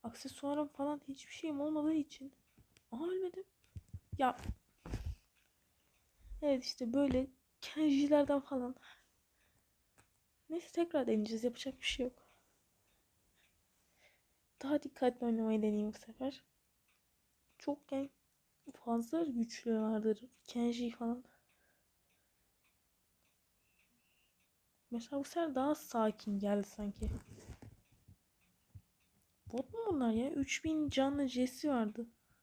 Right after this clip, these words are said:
Neyse, bakalım. Bak, şuraya uçacağım ya. Kesin öleceğim burada.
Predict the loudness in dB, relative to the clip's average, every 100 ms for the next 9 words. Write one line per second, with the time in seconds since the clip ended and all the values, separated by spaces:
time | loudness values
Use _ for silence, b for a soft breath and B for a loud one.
0 | _ _ _ _ _ _ _ _ _ _
1 | _ _ _ _ _ _ _ _ _ _
2 | _ _ _ -10 -8 -6 -4 -4 -2 -4
3 | -8 B B B B -20 -20 _ _ _
4 | _ _ _ _ _ _ _ _ -12 -10
5 | -6 0 2 2 -2 0 0 0 -2 -2
6 | 0 0 0 -2 -2 -2 -4